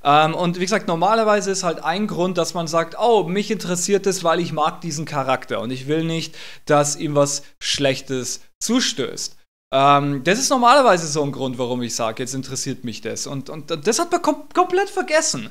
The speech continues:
Äh, und das, also, es ist schon,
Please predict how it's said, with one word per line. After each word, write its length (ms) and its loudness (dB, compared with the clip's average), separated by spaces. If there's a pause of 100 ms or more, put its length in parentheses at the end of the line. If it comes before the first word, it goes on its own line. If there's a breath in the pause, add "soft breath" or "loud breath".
(460 loud breath)
Äh, 300 4
und 260 2
das, 200 2
also, 380 2
es 200 -4
ist 200 -4
schon, 580 0